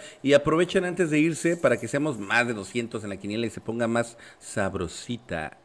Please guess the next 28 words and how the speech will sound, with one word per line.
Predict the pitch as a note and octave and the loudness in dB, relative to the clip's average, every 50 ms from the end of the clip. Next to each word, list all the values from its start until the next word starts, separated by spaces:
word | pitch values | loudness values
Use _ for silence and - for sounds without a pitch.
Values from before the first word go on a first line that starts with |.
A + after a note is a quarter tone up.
| _ _ - - _ _ | _ _ -20 -20 _ _
Denle | G#2 A2 A#2+ C3 B2+ | -2 2 2 2 2
clic | B2+ C3 C3 - | 2 -2 0 2
ahí | C#3+ C3 C3 C3 | 2 4 4 4
arriba | B2 C3 C#3 C3+ B2 | 4 4 4 4 4
donde | A#2+ A2 A2 A#2+ | 2 2 0 -2
dice | A#2+ - - C#3 B2+ A#2+ - - | -2 0 2 2 2 2 0 -4
Rodolfo | G#2+ A2 A2+ A2 A#2 B2+ B2 B2 - B2+ - | -2 0 0 2 2 0 0 -2 -6 -6 -6
Cortés | A2+ G2 - - C3 E3 B3 - - - - - - - - _ _ | -6 -6 0 0 0 0 0 -4 -12 -20 -20 -20 -20 -20 -20 _ _
y | G#2 | -2
ahí | G#2 G#2+ | 0 0
viene | A2 A#2 A#2 A#2 A#2 - | 2 2 2 0 0 0
el | G#2+ G#2 G#2 G#2 | 2 2 2 4
link | A2+ B2+ A#2+ - | 2 2 0 2
para | - A#2+ A2+ G#2+ | 2 2 2 2
que | - G2+ | -2 -6
se | F#2 G#2+ | -8 -4
metan | G#2+ A2+ G#2+ - A#2+ - - | -4 -4 -2 -2 -2 -2 -2
a | A2 | -2
la | G#2 G2+ G2+ | -2 -2 -2
quiniela. | - - G#2+ A2+ A#2+ B2+ C3 C#3 D#3+ - - - - - - _ | -4 -4 -2 2 4 6 6 6 4 2 -4 -12 -20 -20 -10 _
¿Y | A#2+ | -2
saben | - E3 E3+ F#3+ F3 - | 0 2 2 2 2 2
qué? | - D#3 E3 F#3+ - - - - - | 2 2 2 2 -2 -4 -12 -14 -8
Me | - G#2+ | -6 -2
agarraron | G2+ A2+ A#2 C3 C#3 C#3 | 0 2 2 2 2 2
de | B2+ A2+ | 0 0
buen | G#2 B2 B2+ B2+ | 2 2 0 0
humor. | A#2 A2 A2+ B2+ C#3+ F3 | 0 0 0 0 -2 -2